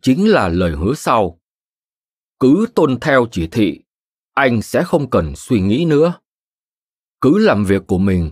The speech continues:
rồi bạn sẽ không phải chịu trách nhiệm về các quyết định. Trên hết, bạn sẽ không phải đem tài năng của mình đến chỗ làm. Trong mỗi doanh nghiệp tại mọi quốc gia trên thế giới,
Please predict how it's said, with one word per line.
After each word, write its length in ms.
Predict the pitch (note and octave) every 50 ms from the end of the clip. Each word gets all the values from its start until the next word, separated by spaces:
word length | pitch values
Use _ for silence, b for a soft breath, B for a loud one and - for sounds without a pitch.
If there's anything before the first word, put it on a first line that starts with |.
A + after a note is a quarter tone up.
| - _
rồi 280 | - F#2+ E2+ A2 G#2 G2+
bạn 280 | G#2 A2+ G#2 G#2 F#2+
sẽ 140 | - - D#3+
không 180 | F3 - F3 C#3+
phải 260 | - - - C2+ C2+ -
chịu 200 | - A2+ A#2 A2+
trách 160 | - F3 F3 -
nhiệm 220 | D#3+ A#2 G#2 - - - G2 F#2+
về 200 | F2+ E2+ D2 C2+ -
các 200 | - C3 C#3+ C#3+ _ _
quyết 200 | - E3 E3+ C3+
định. 200 | A#2 G2 F2+ - _ _ _ _ _ _ _ _ _ _ _ _ _ _ _ _ _ _ _ _
Trên 220 | - C3+ A#2 G#2
hết, 320 | F#2 G2+ B2 D3+ E3+ - _ _ _ _ _ _ _ _ -
bạn 340 | G#2+ G#2+ A#2 A2 G#2 G#2+
sẽ 160 | G#2 - - E3+
không 240 | F3 - F3+ E3+
phải 180 | E3+ - - -
đem 300 | G2 B2 B2+ C3 C3 A#2
tài 240 | A#2 - - E2+ D2+
năng 280 | F2+ A2 A#2+ B2+ A2+
của 140 | - - G2
mình 340 | D#2+ E2+ F2 E2 D#2 C#2 C2+
đến 300 | D#2+ E2 E2+ F2+ A2 C#3 C#3+ -
chỗ 160 | - G#2+ A#2+
làm. 340 | D3+ D3+ G2+ E2+ D#2 B1+ A#1 - _ _ _ _ _ _ _ _ _ _ _ _ _ _ _ _ _ _ _ _ _ _ _ _ _ _ -
Trong 340 | D#3 C#3+ C3+ A#2+ A#2 A#2
mỗi 180 | A2 B2 E3+ G#3+
doanh 220 | F3 E3 D3 B2+
nghiệp 180 | A2 G2 F2+ F2+ - _
tại 160 | - G#2+ G2
mọi 240 | G#2+ G2 G#2 G#2 - -
quốc 180 | - F3 -
gia 320 | - C#3 C#3+ C3+ B2 A#2+ A#2
trên 240 | A2+ - C3+ A2 F2+
thế 140 | - A#2+
giới, 400 | B2+ B2 A#2 G#2 G#2 A2+ D3+ G#3